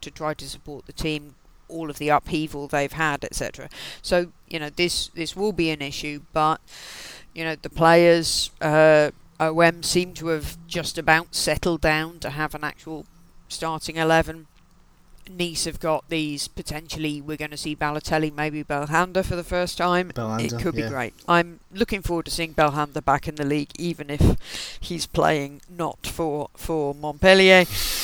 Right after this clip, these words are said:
Speaker 2: <laughs>
Speaker 1: because he's a, he's a wonderful player. He's a, a really
Speaker 2: Yeah,
Speaker 1: wonderful
Speaker 2: when, when,
Speaker 1: player
Speaker 2: when
Speaker 1: who
Speaker 2: he's
Speaker 1: didn't get a lot to do at Kiev, I think, or on loan in the Bundesliga last season. So I'm looking forward
Speaker 2: No.
Speaker 1: to him, hoping he gets the kind of Ben Arfa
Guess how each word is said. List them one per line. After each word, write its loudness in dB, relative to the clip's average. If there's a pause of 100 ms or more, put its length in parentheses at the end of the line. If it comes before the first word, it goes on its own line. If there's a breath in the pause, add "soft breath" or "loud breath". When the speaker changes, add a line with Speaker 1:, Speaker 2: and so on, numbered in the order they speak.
Speaker 2:
<laughs> -2
Speaker 1:
because 4
he's 2
a, 4
he's -4
a -4
wonderful -10
player. -10 (180)
He's -12
a, -6
a -4
really 4
Speaker 2:
Yeah, 0
Speaker 1:
wonderful 2
Speaker 2:
when, -6
when, 2
Speaker 1:
player 10
Speaker 2:
when 6
Speaker 1:
who 2
Speaker 2:
he's -6
Speaker 1:
didn't 0
get 0
a 0
lot 2 (140)
to -8
do 0
at -8
Kiev, 4
I 0
think, -4
or -8
on -10
loan -2
in -10
the -14
Bundesliga -6
last -2
season. -8
So 0
I'm -2
looking -6
forward -4
Speaker 2:
No. -14
Speaker 1:
to -6
him, -8 (400)
hoping 0
he -6
gets 2
the -8
kind -4
of -14
Ben 4
Arfa -2